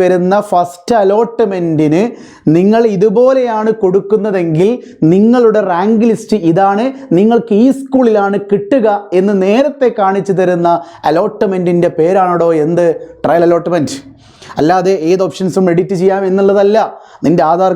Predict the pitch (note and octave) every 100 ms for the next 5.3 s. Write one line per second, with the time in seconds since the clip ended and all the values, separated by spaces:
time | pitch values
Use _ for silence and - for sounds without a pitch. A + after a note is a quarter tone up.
0 | F3+ F#3 F3 E3+ F3+ F#3+ F#3+ F#3+ G3+ F#3
1 | G3 D#3+ - - D3+ D3 E3 F#3 F#3+ F3+
2 | - E3+ F#3+ F#3 G3 E3 F#3 A#3 A3+ A3+
3 | G#3 G3 F#3 - G3 C3 - - _ -
4 | - - _ D3 D3 F#3 F3 F3 E3+ F3
5 | E3+ E3+